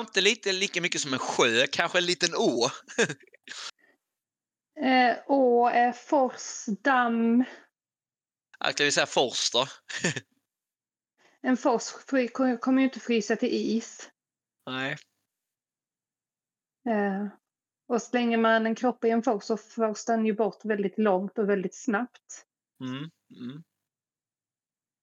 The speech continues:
Speaker 1: Det, det tror du i alla fall.
Speaker 2: Ja.
Speaker 1: Du är helt, du är helt säker på det, så kan vi säga.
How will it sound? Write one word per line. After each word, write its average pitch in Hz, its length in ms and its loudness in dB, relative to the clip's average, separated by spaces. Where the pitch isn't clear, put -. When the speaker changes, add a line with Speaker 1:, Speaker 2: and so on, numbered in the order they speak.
Speaker 1:
Det, 151 260 2
det 170 140 0
tror 127 260 0
du 135 80 -6
i 113 40 -2
alla 101 160 -6
fall. - 180 -8
Speaker 2:
Ja. 311 80 -4
Speaker 1:
Du 277 320 4
är 262 140 6
helt, 262 200 2
du 330 100 -2
är - 40 4
helt - 180 2
säker - 340 0
på - 120 -8
det, 123 160 -6
så - 160 -10
kan 139 100 -8
vi 120 40 -16
säga. - 180 -10